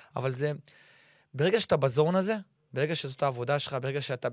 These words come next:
בפנים, ואתה אוהב את הקבוצה, ואתה לא באיזושהי מגננה, ואתה לא באיזה רדיפה אחרי כל מיני דברים שהם מסביב,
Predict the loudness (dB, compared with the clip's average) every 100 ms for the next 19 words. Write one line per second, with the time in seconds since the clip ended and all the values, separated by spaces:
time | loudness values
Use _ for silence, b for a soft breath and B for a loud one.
0 | -6 -10 -6 -4 -2 -2 2 0 2 -2
1 | -2 -4 0 0 0 0 2 2 0 -2
2 | -4 -6 -4 -2 0 0 0 -2 2 4
3 | 4 4 2 0 0 -2 0 0 0 -4
4 | -4 -4 -4 -4 -4 -4 -6 -4 -4 -2
5 | -6